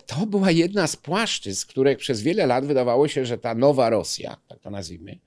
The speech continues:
a nawet kiedyś częściowo Związek Radziecki, prawda? Mogą być, że tu można wypracować, że są jakieś wspólne interesy. No bo tak jak wspomniałem, Rosja nie powinna być przez definicję zainteresowana proliferacją jakiejś broni masowego rażenia.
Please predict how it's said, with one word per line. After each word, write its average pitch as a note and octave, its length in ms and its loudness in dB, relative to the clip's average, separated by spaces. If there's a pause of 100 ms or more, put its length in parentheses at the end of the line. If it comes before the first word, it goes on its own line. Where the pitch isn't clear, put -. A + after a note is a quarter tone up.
(360)
a G3+ 80 -4
nawet D4 240 -4
kiedyś F4+ 320 -6
częściowo G#3 720 4
Związek G2 340 -2
Radziecki, - 320 -12
prawda? B2 320 0 (360)
Mogą G#3+ 380 4
być, F3+ 160 2
że D#3 200 -2
tu E3+ 120 -4
można F3+ 300 2
wypracować, D3+ 460 0
że - 120 -8
są F3 120 2
jakieś D#3+ 240 0
wspólne D3 300 4
interesy. F#2 420 2
No G#2 60 -2
bo C#3 100 2
tak A3 140 -6
jak - 80 -10
wspomniałem, B3 380 2 (180)
Rosja G2+ 280 0
nie D3+ 100 4
powinna A#3+ 340 4
być C#3+ 240 2
przez C3 160 -6
definicję B2 260 -2
zainteresowana A#2+ 580 0
proliferacją A2 640 0
jakiejś A2 200 -4
broni A2 300 4
masowego G2+ 420 -2
rażenia. G2+ 460 -2